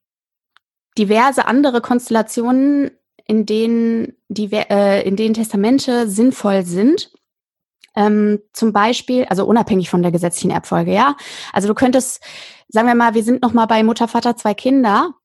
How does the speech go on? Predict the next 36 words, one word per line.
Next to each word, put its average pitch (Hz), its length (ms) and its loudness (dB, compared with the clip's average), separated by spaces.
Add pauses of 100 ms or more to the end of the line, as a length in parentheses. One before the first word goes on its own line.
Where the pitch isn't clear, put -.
(380)
dann 220 140 0
ist 240 120 -2
es 240 100 -4
ja 247 120 0
eigentlich 262 400 0
so, 254 320 0
dass 226 200 -2
du 226 60 -10
sagst, 233 260 -2
okay, 269 360 2 (1500)
mir 240 160 4
ist 226 60 -2
es, 220 160 -6 (280)
also 175 280 -4 (460)
nehmen 254 200 4
wir 254 60 4
mal 208 120 2
an, 294 200 2
du 254 80 0
sagst, 240 400 -2 (120)
mir 247 140 2
ist 240 100 -4
es 220 100 -6
eigentlich 233 500 -2
recht, 294 220 2
du 208 60 -2
kannst - 200 -2
natürlich 220 400 0
auch 190 300 -4
per 185 140 -8
Testament 185 540 -2
deinen 170 420 -4 (320)
Ehemann, 233 480 2
deine 170 240 -6
Ehefrau 262 640 2
einsetzen, 254 840 -2